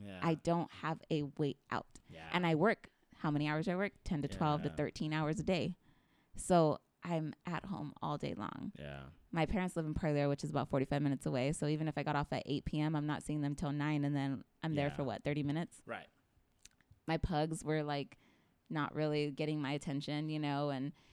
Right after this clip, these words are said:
Speaker 2: it was hard. It was like, it's like, I know you and I had talked about, like, previously, like,
Speaker 1: Mm-hmm.
Speaker 2: off podcast, like, the silence
Speaker 1: Yes,
Speaker 2: gets
Speaker 1: so,
Speaker 2: loud. <laughs>
Speaker 1: so loud.
Speaker 2: So loud.
Speaker 1: So loud.
Speaker 2: So that's what I had experienced, like, during the pandemic. And,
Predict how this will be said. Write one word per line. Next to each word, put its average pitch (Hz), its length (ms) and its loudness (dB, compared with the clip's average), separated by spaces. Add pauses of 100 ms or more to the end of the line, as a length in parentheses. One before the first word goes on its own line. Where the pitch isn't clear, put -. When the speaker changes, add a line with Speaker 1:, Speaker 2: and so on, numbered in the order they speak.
Speaker 2:
it - 60 -6
was 185 140 0
hard. 143 340 2
It 143 60 -2
was 147 260 -4
like, 151 300 -6
it's 170 140 -2
like, 143 280 -4
I 170 60 -2
know 165 120 0
you 156 180 0
and 156 100 0
I 151 80 0
had 156 100 -4
talked - 240 -10
about, 139 220 -4
like, 147 160 -2
previously, 147 580 0
like, 139 180 -4
Speaker 1:
Mm-hmm. 143 140 0
Speaker 2:
off 147 200 0
podcast, 147 500 -2
like, 139 220 -4 (440)
the 156 120 2
silence 151 840 -2
Speaker 1:
Yes, 92 420 -4
Speaker 2:
gets 147 220 0
Speaker 1:
so, 107 420 2
Speaker 2:
loud. 135 600 2
<laughs> - 160 2
Speaker 1:
so 214 180 -2
loud. 139 360 -10
Speaker 2:
So 175 240 0
loud. 143 320 0 (220)
Speaker 1:
So 107 480 -4
loud. 71 340 -10
Speaker 2:
So 160 380 2
that's 175 260 4
what 180 100 0
I 160 120 2
had 151 180 -2
experienced, 151 640 -2
like, 143 220 -2
during 147 320 0
the 143 80 -2
pandemic. 139 640 -2
And, 143 340 -2